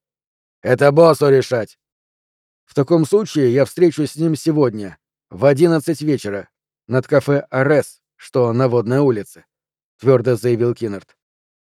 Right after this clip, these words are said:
Приземистый мужичок как будто растерялся. "Босс сам назначает время, понимаешь?" проговорил он. "Друг мой, если он хочет получить деньги, то придет навстречу". "Ладно, ладно",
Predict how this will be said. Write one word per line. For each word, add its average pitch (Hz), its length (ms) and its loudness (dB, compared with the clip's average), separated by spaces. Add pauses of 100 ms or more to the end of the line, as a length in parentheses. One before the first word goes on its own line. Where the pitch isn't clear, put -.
(140)
Приземистый 165 680 -4
мужичок 139 520 -4 (320)
как 127 180 -8
будто 127 300 -4
растерялся. 139 720 -4 (1000)
"Босс 139 420 2
сам 175 440 2
назначает 165 680 2
время, 147 460 0 (400)
понимаешь?" 185 600 2 (480)
проговорил 113 640 -4
он. 104 220 -8 (640)
"Друг 147 420 0
мой, 135 320 -4 (440)
если 147 440 0
он 151 160 2
хочет 151 380 -2
получить 147 420 -2
деньги, 135 480 0 (380)
то 202 140 0
придет 160 420 2
навстречу". 123 640 -4 (680)
"Ладно, 127 460 4
ладно", 139 340 2